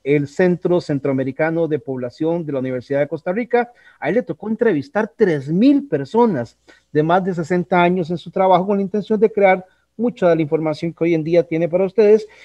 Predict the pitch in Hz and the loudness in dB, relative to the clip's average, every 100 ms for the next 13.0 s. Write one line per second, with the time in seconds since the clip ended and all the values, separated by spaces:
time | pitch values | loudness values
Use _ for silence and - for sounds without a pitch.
0 | - - 208 220 233 254 208 180 170 170 | -18 -2 4 6 8 8 8 4 2 2
1 | 175 196 214 220 214 208 214 220 214 175 | 4 4 6 6 6 6 4 4 2 0
2 | - 156 160 151 139 156 143 135 185 190 | 0 0 2 4 2 2 0 2 0 4
3 | 208 180 175 170 - 190 185 196 185 196 | 4 4 2 -4 -2 0 2 0 0 0
4 | 185 180 196 180 170 185 185 180 196 151 | 0 0 0 0 0 0 0 2 2 2
5 | - _ _ _ 165 151 185 160 180 185 | -2 _ _ _ -4 -2 -2 0 2 4
6 | 165 - 165 151 151 151 156 156 160 165 | 2 2 6 6 6 2 6 6 6 4
7 | 123 143 156 156 - 156 151 139 - 175 | 2 -4 -4 -4 -2 2 2 0 -6 -10
8 | - 147 165 196 185 160 160 151 143 123 | -4 0 0 2 0 -2 -6 -4 -2 0
9 | 127 139 147 - 117 - 151 131 123 127 | 2 2 0 -2 -6 0 2 2 0 -2
10 | 139 147 160 151 139 135 _ _ _ 139 | 0 2 2 2 -4 -8 _ _ _ -10
11 | 135 - 131 - 135 120 107 101 _ _ | -8 -10 -10 -8 -8 -8 -10 -16 _ _
12 | _ _ - 143 - 175 160 202 196 147 | _ _ -8 -8 -6 -6 -2 2 0 0